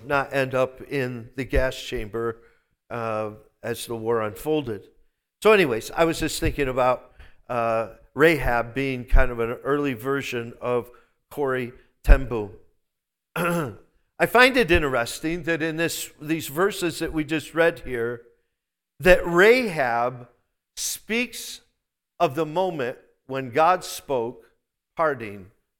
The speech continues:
the Red Sea. Remember I said to you last week that this miracle that God did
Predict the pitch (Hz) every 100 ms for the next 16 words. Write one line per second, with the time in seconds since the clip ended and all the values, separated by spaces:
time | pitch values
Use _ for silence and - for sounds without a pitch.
0 | _ 123 113 113 - - 131 95 80 _
1 | _ _ _ _ _ _ _ _ _ _
2 | _ _ _ _ _ - 190 214 165 -
3 | 170 - - 170 143 139 151 - - 127
4 | 117 117 _ _ _ _ _ _ _ 156
5 | 147 143 127 196 214 - - - - -
6 | 160 185 175 147 - 131 127 139 135 147
7 | 147 131 160 165 120 120 117